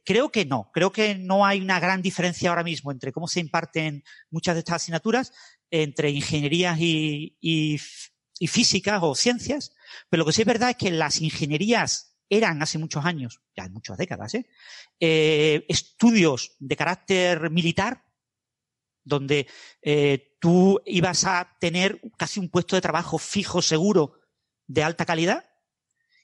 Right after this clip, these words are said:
y por lo tanto esto era súper selectivo. O sea, el objetivo del profesorado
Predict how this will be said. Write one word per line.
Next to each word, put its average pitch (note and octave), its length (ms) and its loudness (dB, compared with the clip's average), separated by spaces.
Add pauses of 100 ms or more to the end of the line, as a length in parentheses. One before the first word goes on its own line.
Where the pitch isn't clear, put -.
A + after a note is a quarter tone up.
y F3 120 2
por D#3+ 140 0
lo D#3+ 100 2
tanto F#3 440 0
esto F3+ 240 -2
era G#3 240 0
súper D#3+ 360 -2
selectivo. C3 600 -4
O - 400 -20
sea, - 100 -4
el C#3 60 2
objetivo E3+ 380 0
del F#3 120 2
profesorado F#3+ 580 -2